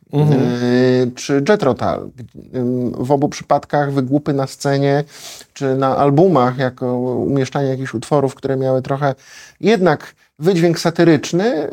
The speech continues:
Speaker 2: no, były, było całkowicie na miejscu i o-, obie te kapele, czy o-, ar-, o-, oba zespoły <laughs> artystyczne, e, zrobiły z tego swoją markę rozpoznawalną, a jednocześnie, no, nie,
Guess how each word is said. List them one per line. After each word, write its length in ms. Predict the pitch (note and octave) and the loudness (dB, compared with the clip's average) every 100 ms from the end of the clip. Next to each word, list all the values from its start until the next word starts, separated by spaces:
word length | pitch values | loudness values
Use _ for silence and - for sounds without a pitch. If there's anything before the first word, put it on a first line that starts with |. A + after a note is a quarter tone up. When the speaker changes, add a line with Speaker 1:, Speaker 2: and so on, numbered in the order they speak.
| A#2 | -6
Speaker 2:
no, 160 | B3+ D#4+ - D4+ | -6 -6 -10 -4
były, 320 | F4 E4+ E4+ D#4 | 2 2 2 0
było 340 | D#4+ D4+ D4 | 0 2 0
całkowicie 520 | - C4 B3 A3+ A#3 | 0 0 0 0 2
na 100 | G#3 | 4
miejscu 560 | G3+ G3+ G#3+ - F#3 E3+ | 4 4 2 0 4 4
i 280 | D#3+ D#3 D3 | 4 2 4
o-, 320 | F3 - - _ _ | 4 2 -6 _ _
obie 240 | F3 F#3+ F3 | -2 0 0
te 120 | D#3+ | 0
kapele, 480 | E3 D#3+ E3 E3+ D3 | -2 2 2 4 0
czy 280 | - C3+ C3 | -4 -8 -6
o-, 360 | C#3 C#3+ - | -6 -6 -4
ar-, 200 | C#3 C#3+ - | -2 -2 -4
o-, 200 | D3 - | -6 -2
oba 180 | C#3 C#3+ | 0 2
zespoły 480 | C#3 C#3 - F#3+ D#3+ | 2 0 2 2 4
<laughs> 60 | D3 | 0
artystyczne, 640 | D#3+ D#3 D#3+ D3 F3 D#3+ - - - - | -2 -2 -2 0 -2 -4 -6 -20 -8 0
e, 100 | D3 | 2
zrobiły 320 | D3+ D#3+ D#3 | 4 4 4
z 60 | |
tego 200 | - D3+ | 2 2
swoją 300 | D3+ E3 D#3 | 2 4 4
markę 280 | D3+ D3 D#3+ | 4 2 0
rozpoznawalną, 800 | D3 - D3 D#3 C#3+ C3 A#2 A2+ | -2 -2 -2 0 2 2 4 2
a 80 | B2+ | 4
jednocześnie, 560 | C3+ D#3 D#3 D3+ F3 | 2 2 0 -4 -2
no, 120 | D#3 D#3 | 0 0
nie, 340 | D#3+ E3 | 0 0